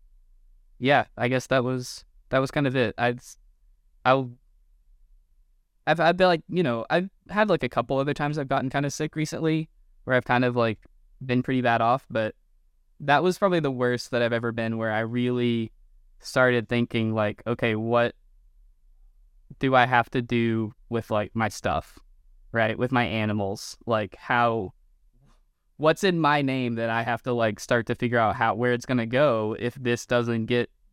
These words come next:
better? Um, so, yeah. As, as, like, a, an early thirty-year-old, that kinda, I guess, hits you pretty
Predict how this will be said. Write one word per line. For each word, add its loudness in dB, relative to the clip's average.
better? -4
Um, -2
so, -6
yeah. 2
As, -4
as, -2
like, 2
a, 4
an 0
early 2
thirty-year-old, 0
that 0
kinda, -2
I -2
guess, 0
hits -4
you 2
pretty -4